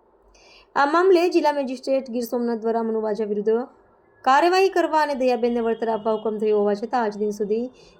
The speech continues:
વિધવા મહિલાને ન્યાય મળ્યો નથી અને દયાબેનને કોર્ટના દરવાજા ખખડાવવાની ફરજ પડી છે.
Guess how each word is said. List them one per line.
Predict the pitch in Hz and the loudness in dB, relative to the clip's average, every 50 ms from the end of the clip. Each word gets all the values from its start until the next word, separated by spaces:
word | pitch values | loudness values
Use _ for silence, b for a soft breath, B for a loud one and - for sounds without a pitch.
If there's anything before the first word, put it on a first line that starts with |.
| b - | b -4
વિધવા | 214 247 226 247 302 349 | -2 0 0 2 2 2
મહિલાને | 359 370 339 320 302 285 277 277 | 4 2 2 2 0 0 -2 -2
ન્યાય | 269 262 247 | -2 -2 -2
મળ્યો | 233 226 220 226 226 | 0 2 2 2 2
નથી | 220 220 208 208 262 277 | 2 0 -6 -6 -6 -6
અને | 277 254 | -4 -2
દયાબેનને | 220 226 226 220 214 202 220 220 220 214 | 0 0 2 0 0 -2 -2 -2 -4 -4
કોર્ટના | 214 - 247 262 247 - 320 320 | -4 -2 -2 -2 -2 -4 -8 -6
દરવાજા | 294 294 262 247 233 220 240 | -4 -4 -4 -2 -2 -4 -4
ખખડાવવાની | 220 226 220 220 214 208 208 214 220 | -6 -6 -6 -6 -4 -4 -4 -4 -4
ફરજ | 214 214 214 202 185 180 - | -6 -4 -4 -4 -4 -4 -6
પડી | 214 196 | -6 -6
છે. | 196 - - 220 | -6 -6 -10 -14